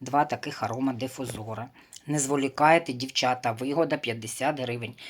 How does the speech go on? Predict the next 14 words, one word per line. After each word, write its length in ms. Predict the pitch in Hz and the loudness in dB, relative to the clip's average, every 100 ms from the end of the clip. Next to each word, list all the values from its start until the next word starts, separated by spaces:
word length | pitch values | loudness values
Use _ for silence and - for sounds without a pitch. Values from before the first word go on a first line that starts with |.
| - | -4
на 140 | 147 147 | 4 4
двох 500 | 127 139 165 165 - | 4 4 4 4 -4
вигода 420 | 123 131 123 135 | -2 2 2 0
сто 320 | - - 110 | -4 -4 -6
гривень. 480 | 107 107 104 110 113 - _ _ _ _ _ _ _ _ _ _ _ _ _ _ _ _ _ - - | -6 -10 -10 -10 -12 -16 _ _ _ _ _ _ _ _ _ _ _ _ _ _ _ _ _ -20 -2
Ще 360 | - - 214 175 | 4 6 10 12
одна 440 | 170 156 165 165 | 10 10 8 8
акція. 880 | 156 147 139 - - - - 220 220 - _ _ - - - - - - - - - - - - | 6 6 6 2 0 0 2 4 2 -2 _ _ -18 -16 -16 -16 -18 -20 -20 -18 -16 -16 -18 2
Е, 280 | 180 185 170 - | 8 8 8 8
один 500 | 202 202 190 233 185 | 10 10 10 10 10
бодіміст 1080 | 165 196 180 180 185 185 170 147 - - 160 | 12 12 12 10 10 10 8 6 2 0 2
жіночий 540 | 156 175 160 143 160 | 6 6 6 6 6
парфюмований, 880 | 160 151 - 170 147 139 143 143 151 | 4 2 2 4 4 4 4 4 2
маленький, 880 | - 160 160 151 131 131 - 135 131 | 4 6 8 8 6 2 0 -2 -4